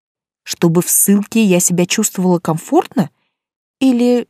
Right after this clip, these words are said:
чтобы скрасить мой последний ужин перед казнью? Васю спрашивать бессмысленно. На любой вопрос он отвечает, что я все узнаю на месте. Видите ли, ему не велено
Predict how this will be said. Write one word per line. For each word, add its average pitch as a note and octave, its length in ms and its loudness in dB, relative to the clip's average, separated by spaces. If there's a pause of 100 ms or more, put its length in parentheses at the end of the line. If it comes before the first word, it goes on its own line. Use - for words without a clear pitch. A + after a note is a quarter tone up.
чтобы A#3 340 -4
скрасить A#3 520 -2
мой A3+ 180 2
последний A3+ 680 0
ужин F3 340 -2
перед D#3+ 300 -4
казнью? D3 560 -6 (1300)
Васю E3+ 480 -4
спрашивать F#3 520 -4
бессмысленно. D3+ 800 -4 (680)
На F3+ 80 0
любой E3+ 240 4
вопрос F#3 480 0
он E3 160 -2
отвечает, A3 560 -4
что - 200 -6
я D#3 140 -4
все - 320 -6
узнаю F3 480 -2
на D#3 140 -4
месте. - 500 -10 (640)
Видите F3+ 340 0
ли, F3 220 2 (320)
ему G3 260 2
не A3 180 2
велено D3 520 0